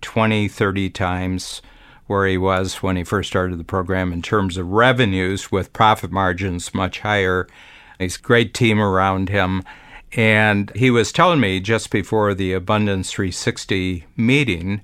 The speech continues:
that he just had the biggest deal in the history of the company, most revenues ever, but it's also gonna be the biggest profit margins. And they're just getting to do everything for this client.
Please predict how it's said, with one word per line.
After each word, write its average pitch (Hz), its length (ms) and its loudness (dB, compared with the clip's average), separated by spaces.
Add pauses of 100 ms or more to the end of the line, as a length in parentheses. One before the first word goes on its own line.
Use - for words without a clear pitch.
(460)
that 101 480 0
he 110 180 0
just 131 340 2
had 110 300 4
the 92 60 -4
biggest 123 440 0
deal 101 300 2
in 92 120 0
the 92 80 -2
history 101 400 -4
of 90 60 -6
the 90 100 -10
company, 92 680 -6 (460)
most 123 360 2
revenues 98 600 2
ever, 92 240 -2
but 98 160 0
it's 95 160 0
also 104 240 2
gonna 101 180 -2
be 92 160 -2
the 87 100 -6
biggest 101 360 -2
profit 92 360 0
margins. 90 600 -4 (400)
And 101 280 0
they're 98 120 2
just 110 440 -2
getting 117 320 4
to 104 80 2
do 101 280 0
everything 107 600 2
for 87 200 -2
this 90 240 -4
client. 90 580 -4